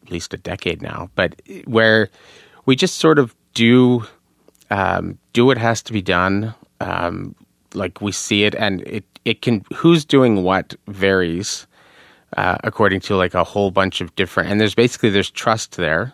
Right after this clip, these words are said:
So I know, you know, you don't feel like, I guess if I felt like she was a lazy person, or if she felt like I was a lazy person, then we might have an issue, but that's just, you know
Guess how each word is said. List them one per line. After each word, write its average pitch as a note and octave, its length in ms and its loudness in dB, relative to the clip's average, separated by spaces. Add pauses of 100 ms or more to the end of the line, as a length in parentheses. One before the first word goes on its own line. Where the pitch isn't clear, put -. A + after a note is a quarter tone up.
So F#2+ 320 0
I F#2 100 0
know, F#2+ 240 0
you G#2 140 -2
know, F2+ 160 -2 (100)
you G2+ 160 -12
don't A#2 180 0
feel G#2 320 0
like, F2+ 360 -4 (720)
I - 80 0
guess A#2+ 180 0
if A2+ 100 -4
I G2+ 80 0
felt - 300 -2
like F#2 120 -6
she - 140 -4
was G2 140 -4
a E2 80 -6
lazy F2 360 -10
person, F2 680 -8
or G2 120 -2
if E2 60 -6
she - 140 -8
felt F#2+ 220 -4
like F#2 80 0
I F#2 40 0
was F2 140 -2
a E2 40 -4
lazy E2+ 360 -6
person, F2+ 400 -4
then E2+ 120 -8
we F2 100 -6
might E2+ 200 -4
have F2 140 -6
an E2 100 -10
issue, F2 260 -8
but E2 160 -12
that's F#2 280 -6
just, - 340 -14
you D#2 100 -10
know D#2 140 -14